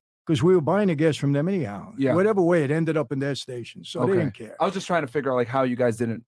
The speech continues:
Speaker 2: end up paying, like, did you guys do it with maybe dealing with the books,
Speaker 1: Let's
Speaker 2: or
Speaker 1: say,
Speaker 2: was it
Speaker 1: no,
Speaker 2: the
Speaker 1: you own
Speaker 2: meters
Speaker 1: a,
Speaker 2: itself?
Speaker 1: you own a gas station, right?
Speaker 2: Okay.
Speaker 1: You're
Speaker 2: Yeah.
Speaker 1: paying a dollar a gallon. The, the tax at that time was maybe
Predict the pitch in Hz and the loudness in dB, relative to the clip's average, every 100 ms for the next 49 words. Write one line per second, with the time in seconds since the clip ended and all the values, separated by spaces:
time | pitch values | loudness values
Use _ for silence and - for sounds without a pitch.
0 | - 117 110 - 123 120 120 120 117 117 | -4 -2 -2 -2 -4 -4 -2 0 -2 -2
1 | 120 120 113 123 113 117 _ 123 120 110 | 0 0 0 -2 0 -2 _ -4 -2 0
2 | 110 95 120 110 107 113 185 240 - 185 | -2 0 0 -2 -2 -2 2 2 4 2
3 | 160 165 180 180 151 - 160 180 180 170 | 4 4 4 0 0 2 2 4 4 2
4 | 143 - 165 - 156 180 180 175 131 135 | 0 -2 -4 -2 0 2 4 2 0 -2
5 | 117 - 98 - 104 95 131 123 _ 151 | -4 -8 -12 -12 -14 -10 -8 -8 _ -6
6 | 147 151 156 139 117 135 147 147 120 117 | -2 0 0 0 0 0 2 0 -2 -4
7 | 110 120 113 - - 120 - 143 - 131 | -2 -2 -2 -6 -18 -12 -6 -6 -6 -8
8 | 123 127 - 127 127 113 107 - 120 123 | -8 -8 -4 -2 0 -2 -4 -6 -4 -2
9 | 120 120 | -2 -4